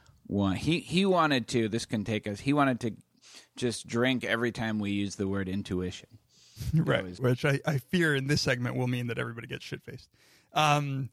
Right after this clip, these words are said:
Speaker 2: but we're gonna actually post, we have the t-shirts almost ready to go and to set up for order. I think they, they're looking good.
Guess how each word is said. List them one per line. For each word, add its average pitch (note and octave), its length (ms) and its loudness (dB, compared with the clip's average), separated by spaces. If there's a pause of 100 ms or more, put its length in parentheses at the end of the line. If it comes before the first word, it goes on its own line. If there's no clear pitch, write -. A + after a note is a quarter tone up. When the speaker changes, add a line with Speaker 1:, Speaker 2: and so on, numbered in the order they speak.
(200)
Speaker 2:
but E3 200 0
we're E3 140 0
gonna G#3 140 2
actually F#3 260 2
post, G3 340 0
we D3+ 280 2
have D3+ 240 0
the D3 80 4
t-shirts D3+ 320 0
almost D#3 300 2
ready D3+ 260 2
to C#3+ 180 -2
go D3 320 2
and C3 220 0
to B2 360 -6
set C#3+ 220 2
up B2+ 100 2
for B2+ 120 -4
order. C3 380 2 (280)
I - 80 -2
think B2+ 180 0
they, A#2+ 360 -2
they're B2 120 -4
looking B2 220 -8
good. B2 280 -4